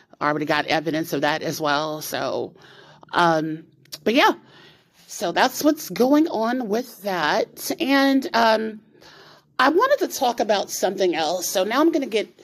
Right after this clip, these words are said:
um, a little personal here. So, um, I did, I recently did a documentary called Silhouette. And Silhouette, um, basically was the sit-down interview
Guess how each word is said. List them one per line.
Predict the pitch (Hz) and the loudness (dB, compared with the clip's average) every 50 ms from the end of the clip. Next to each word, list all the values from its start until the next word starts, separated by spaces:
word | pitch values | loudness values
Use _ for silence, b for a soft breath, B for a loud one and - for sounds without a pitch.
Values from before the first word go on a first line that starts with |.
| B B B B B B B | B B B B B B B
um, | - 190 180 170 170 170 175 175 175 175 | -4 -2 0 0 0 0 0 -2 -2 -2
a | 175 180 | -2 0
little | 170 175 165 165 | 2 2 0 0
personal | 165 - 170 165 165 - 170 170 170 165 170 | 0 0 0 0 0 0 0 0 0 0 -2
here. | 170 175 156 156 156 156 160 165 B B B B B B B B | -2 -2 0 2 2 0 0 -2 B B B B B B B B
So, | B - - - 294 285 269 269 254 247 233 - - _ _ _ _ _ _ _ _ _ _ _ _ _ _ _ _ _ - | B -8 0 2 4 6 6 6 6 4 4 0 -6 _ _ _ _ _ _ _ _ _ _ _ _ _ _ _ _ _ 2
um, | 254 240 233 220 220 220 220 220 | 4 6 6 6 4 2 -2 0
I | - 247 330 370 | 2 4 4 4
did, | 359 359 349 320 294 285 277 - | 4 4 4 4 4 2 0 0
I | - 240 | -2 -2
recently | 247 269 294 285 - 285 254 247 233 226 220 | 0 0 -4 -4 -4 -6 -6 -4 -8 -8 -10
did | 202 - 180 170 165 160 160 165 160 160 143 - - _ | -8 -4 -4 -2 0 0 -2 -2 -4 -8 -12 -14 -6 _
a | 196 | -4
documentary | 185 190 170 175 175 185 180 175 170 160 160 160 160 170 170 | 0 2 2 2 2 2 2 2 2 0 -2 -2 -4 -4 -6
called | 170 - 170 160 156 151 170 - | -6 -4 -2 0 0 -2 -2 -6
Silhouette. | - - - 180 170 196 190 170 160 117 98 - - _ - - - B B B B B B B B B B | -10 0 2 2 4 4 2 2 0 -2 -2 -4 -8 _ -16 -16 -16 B B B B B B B B B B
And | - 185 180 | -2 -2 0
Silhouette, | - 254 262 269 262 240 214 202 208 - - | 2 4 4 6 6 6 4 4 2 -2 -4
um, | - 180 180 175 175 170 170 175 180 180 - - - | -6 -4 -2 -2 -2 -2 -2 -4 -6 -8 -12 -20 -10
basically | 185 180 185 196 202 - 208 208 202 185 180 170 175 180 175 B B B B B | -8 -6 -6 -6 -8 -10 -6 -2 0 2 2 2 0 -2 -6 B B B B B
was | B 170 170 170 - - - - | B -2 -2 -2 -6 -12 -12 -4
the | 180 180 196 | 0 2 2
sit-down | 185 - - 208 208 196 196 180 180 185 | 2 2 2 0 2 2 2 2 2 2
interview | - 160 170 170 170 170 160 160 160 160 160 170 165 | 0 0 -2 -2 -2 -2 -2 -2 -2 -2 -4 -6 -8